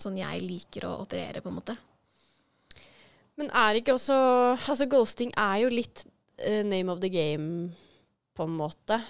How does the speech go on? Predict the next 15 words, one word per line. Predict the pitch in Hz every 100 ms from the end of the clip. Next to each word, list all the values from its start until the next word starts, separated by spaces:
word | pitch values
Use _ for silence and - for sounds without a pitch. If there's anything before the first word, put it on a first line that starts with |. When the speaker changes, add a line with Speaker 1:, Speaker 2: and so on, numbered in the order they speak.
| -
Speaker 2:
Det | 196
er | 180 156
jo | 170
ikke, | - 214 202 185 180 160 - _ _ _ _ - - -
og | 240
det | 254
er | 220
jo | 208
en | 208
ting | 214 190
som | - 196 196 190 190 180 -
også | 196 - 240 233 226 220 220
skjer | 220 - 208 - - 180 175 170
alle | - 170 165
som, | -